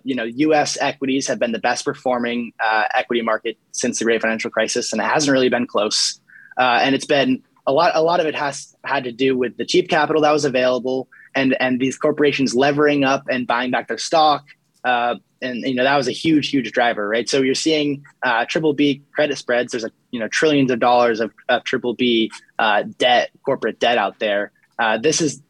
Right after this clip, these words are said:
the, the corporate credit spread is essentially, uh, the, the yield on top of the treasury market. It's kind of like a, a risk barometer, a risk gauge.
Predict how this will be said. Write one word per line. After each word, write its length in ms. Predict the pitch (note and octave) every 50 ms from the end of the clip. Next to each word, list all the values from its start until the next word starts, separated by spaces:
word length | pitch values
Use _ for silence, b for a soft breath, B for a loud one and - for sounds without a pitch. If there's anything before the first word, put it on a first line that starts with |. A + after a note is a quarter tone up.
| _ _ _
the, 140 | - C3 B2
the 120 | A#2+ C#3+
corporate 380 | C#3 - E3 E3 C#3+ D#3 C#3+ -
credit 240 | C#3+ C#3 C3 A#2
spread 260 | - - - B2 A#2 A2+
is 100 | A2+ A2
essentially, 720 | G#2+ - - C#3 C3 B2 - A2 A#2 A#2 A2+ A2+ G#2 - b b b b
uh, 300 | - A#2 A2+ A2+ G#2+ G#2 - - _ _ _ _
the, 280 | - A#2 B2 A2+ A2+ -
the 100 | A2+ B2+
yield 380 | A#2+ B2+ C#3 E3 E3+ E3 D#3+ - -
on 200 | C3+ C#3 D3 D3
top 280 | C#3 - C3+ C3 C3+ -
of 100 | C3+ B2
the 80 | B2
treasury 400 | A#2 - - B2+ A#2 G#2+ G#2 G#2+
market. 360 | G#2+ G2+ G2 F#2+ - - G2+ G#2
It's 100 | G#2 -
kind 180 | - B2 A#2+
of 80 | A#2 A2
like 160 | A#2 A2 A2
a, 200 | A2 G#2+ G#2+ -
a 100 | G#2+ G#2+
risk 320 | G#2+ A2+ B2 A#2+ - - -
barometer, 500 | - G2+ G#2 G2+ G2+ G2+ G2 G2 F#2+ G2+
a 40 | G#2
risk 320 | A2+ A#2 - - - -
gauge. 460 | - G#2 G2 G2 F#2 - - - -